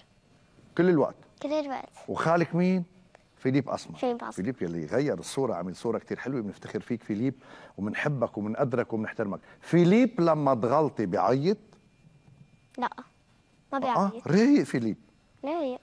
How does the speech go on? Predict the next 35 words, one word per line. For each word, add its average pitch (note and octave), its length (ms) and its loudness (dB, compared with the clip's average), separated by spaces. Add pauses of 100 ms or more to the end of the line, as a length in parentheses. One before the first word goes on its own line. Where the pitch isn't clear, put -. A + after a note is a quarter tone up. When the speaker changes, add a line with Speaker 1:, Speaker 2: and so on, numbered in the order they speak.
Speaker 1:
هلا C3 180 2
كل D#3 220 2
الناس E3 220 2
شايفينه، E3 420 2
أكيد F#3+ 400 4
أنت E3+ 220 -2
إنه D#3+ 260 -2
رايق E3+ 300 -4
فيليب؟ G3 360 -8 (640)
إذا C3+ 280 2
غلطتي D#3 340 2
Speaker 2:
أكيد. A#2+ 120 0
Speaker 1:
ما B2+ 80 0
بيقول C#3+ 320 -2
شي؟ G3+ 260 -8 (1120)
Speaker 2:
أوقات C#4 240 0
إيه، C4 180 0
أوقات A3+ 400 -4
لا. G#3+ 140 -6 (200)
Speaker 1:
<laughs> F3 200 -10
نحن - 140 -6
عرفنا G3 340 2
إنه F#3 180 0
أوقات، G#3 320 4 (140)
معلش، D4+ 460 4
معلش، D#4 280 -2
ما C3 200 0
بتصير A3 300 2
يعني، G#2 200 0
أوقات E3+ 280 2 (160)
Speaker 2:
لأنه C4+ 300 0
Speaker 1:
عيط A#3 420 4
Speaker 2:
بيتعب - 240 2
Speaker 1:
عليك. - 180 0
Speaker 2:
يعني، G#3+ 360 -8